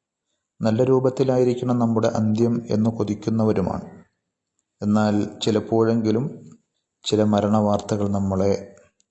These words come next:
അത്ഭുതപ്പെടുത്താറുണ്ട്, ഏറെ ചിന്തിപ്പിക്കാറുണ്ട്. അഥവാ ഏറ്റവും നല്ല രൂപത്തിൽ മനുഷ്യന്മാർ വിലയിരുത്തിയ, നന്മയുടെ വക്താക്കളായി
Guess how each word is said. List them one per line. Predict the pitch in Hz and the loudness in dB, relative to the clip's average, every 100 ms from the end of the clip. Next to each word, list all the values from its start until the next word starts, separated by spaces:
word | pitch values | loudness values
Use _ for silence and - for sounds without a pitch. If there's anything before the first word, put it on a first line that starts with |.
| _ - | _ -6
അത്ഭുതപ്പെടുത്താറുണ്ട്, | 107 107 120 123 123 113 107 107 101 95 92 95 - - | -2 0 0 -2 -2 -4 -2 -2 -2 -2 -4 -6 -8 -2
ഏറെ | 104 101 101 - - - - _ _ _ _ _ | 0 2 0 -2 -10 -20 -20 _ _ _ _ _
ചിന്തിപ്പിക്കാറുണ്ട്. | - 120 117 110 113 - 92 87 85 - - _ _ _ _ _ | -4 -2 -2 -2 -4 -2 -2 -2 -8 -12 -18 _ _ _ _ _
അഥവാ | 110 104 104 104 107 - - - | -2 0 2 0 -2 -8 -8 -6
ഏറ്റവും | - 113 113 113 | -2 0 0 0
നല്ല | 107 113 | 0 0
രൂപത്തിൽ | 113 107 107 - 110 110 - - - - | 0 -2 -4 -4 -2 -2 -6 -14 -20 -4
മനുഷ്യന്മാർ | 110 107 - 110 110 107 | 0 0 0 0 0 0
വിലയിരുത്തിയ, | 104 101 107 104 104 107 101 - - - - - _ _ _ _ | 0 2 2 0 -2 0 0 0 -6 -20 -20 -20 _ _ _ _
നന്മയുടെ | 120 113 117 120 127 | 0 2 2 2 2
വക്താക്കളായി | 123 120 - 123 123 127 120 113 120 135 | 2 0 0 0 0 0 2 2 0 -2